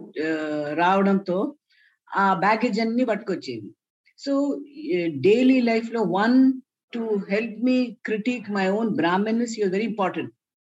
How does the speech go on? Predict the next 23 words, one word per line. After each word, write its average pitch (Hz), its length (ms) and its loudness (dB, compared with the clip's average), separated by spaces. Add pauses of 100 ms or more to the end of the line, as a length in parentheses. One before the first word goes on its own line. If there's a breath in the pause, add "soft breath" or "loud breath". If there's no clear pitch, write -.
(360)
అంటే, 214 280 0
ఉమ్, 170 440 -2
ఉంటాయండి 202 420 2
చిన్న 214 240 -2
చిన్న 208 240 -2
యాటిట్యూడ్స్ 190 680 -2
లో 190 140 -2
చాలా 220 380 0
ఉంటాయి. 196 360 -2 (500)
ఇప్పుడు, 185 600 -2 (400)
ఆ, 160 680 -4 (260)
as 220 80 -2
Brahmins 208 560 0
we 196 80 -6
can 196 180 -4 (100)
understand 220 680 -4
మన 180 180 0
ఫ్రెండ్స్ 214 400 -6
లో 226 340 -10
వేరే 214 240 0
బ్రాహ్మణ్స్ 190 460 -4
ఏమైనా 196 200 -6
తప్పు 190 300 -10